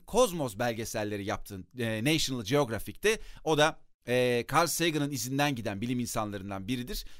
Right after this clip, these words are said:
Çok da tatlı bir adamdır. Ben de seminerlerimde bazen bahsederim. O yüzden Carl Sagan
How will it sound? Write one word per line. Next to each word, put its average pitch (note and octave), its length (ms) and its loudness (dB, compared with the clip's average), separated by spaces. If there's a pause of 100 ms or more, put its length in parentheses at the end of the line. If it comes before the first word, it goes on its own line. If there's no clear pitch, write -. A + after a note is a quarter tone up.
Çok E3+ 180 -4
da C#3 100 -2
tatlı C#3 300 -2
bir F3 80 4
adamdır. A#2 420 -2
Ben C3+ 180 2
de C#3 60 -2
seminerlerimde B2 720 -2
bazen G#2+ 340 0
bahsederim. A2 500 -4 (360)
O A3 120 4
yüzden G#3+ 260 0 (100)
Carl G#3 120 4
Sagan F#3 460 -2